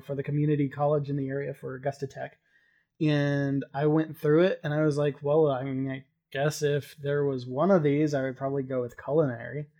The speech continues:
And if I didn't choose culinary right then, I wouldn't have gone to culinary school eventually. And then culinary school is where I met you. And then that's where we would have had four kids if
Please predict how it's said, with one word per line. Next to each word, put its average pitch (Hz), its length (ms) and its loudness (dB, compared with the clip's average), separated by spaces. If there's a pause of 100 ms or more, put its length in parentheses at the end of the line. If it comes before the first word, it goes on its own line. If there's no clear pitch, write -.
(380)
And 156 160 4
if 151 140 4
I 147 80 4
didn't 170 320 8
choose 165 260 2
culinary 160 540 6
right 131 260 0
then, 185 320 6
I 135 140 -4
wouldn't 143 340 2
have 131 140 0
gone 135 220 -2
to 127 60 -4
culinary 156 600 4
school 123 420 -6
eventually. 123 720 -10 (320)
And 139 120 0
then 139 140 4
culinary 156 480 4
school 131 280 -2
is 127 140 -6
where 127 140 -6
I 127 40 -8
met 127 200 -8
you. 143 640 4 (520)
And 156 280 6
then 156 600 8 (440)
that's 165 420 2
where 151 400 6
we 147 240 2
would 147 220 4
have 143 240 6 (340)
had 151 320 -2 (100)
four 156 200 2
kids 180 460 -2
if 123 200 -6